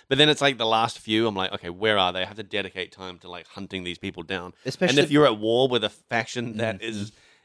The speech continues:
Speaker 1: you have to talk to their king, you're like, "Well, I'm not really gonna get in there without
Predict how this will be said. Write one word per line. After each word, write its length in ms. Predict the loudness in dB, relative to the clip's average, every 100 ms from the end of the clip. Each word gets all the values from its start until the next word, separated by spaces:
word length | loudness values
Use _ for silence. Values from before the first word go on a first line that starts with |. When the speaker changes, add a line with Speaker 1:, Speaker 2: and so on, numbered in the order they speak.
| _
Speaker 1:
you 280 | -16 -8 -2
have 140 | -2 -2
to 60 |
talk 260 | -6 -6 -4
to 60 | -4
their 120 | -6
king, 260 | -2 -2
you're 100 | 0
like, 200 | -2 -2
"Well, 420 | 4 6 6 2 _ _
I'm 320 | -2 0 -2 2
not 280 | 4 6
really 180 | 4 4
gonna 180 | 4 4
get 200 | 6 6
in 140 | 6
there 300 | 2 -4 -6 -6
without 340 | -2 -2 -2